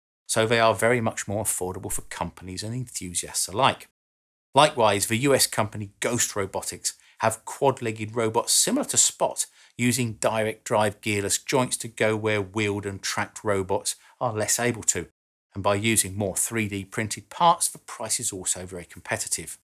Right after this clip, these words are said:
This seems to be the major selling point and something that two-legged robots still struggle with.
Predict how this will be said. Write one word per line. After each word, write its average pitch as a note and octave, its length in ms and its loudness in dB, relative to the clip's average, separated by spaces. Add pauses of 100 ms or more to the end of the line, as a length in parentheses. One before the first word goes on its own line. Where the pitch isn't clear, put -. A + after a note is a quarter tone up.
(380)
This G#3 140 8
seems G3+ 320 4
to - 80 -8
be C#3 180 2
the C3 100 0
major A#2+ 400 0
selling C3+ 380 2
point F#2+ 360 -8
and A#2+ 180 -4
something D#3+ 460 2
that - 300 -6
two-legged D3+ 840 -2
robots G#2 440 -2
still - 380 -2
struggle A2+ 440 2
with. F2 280 -8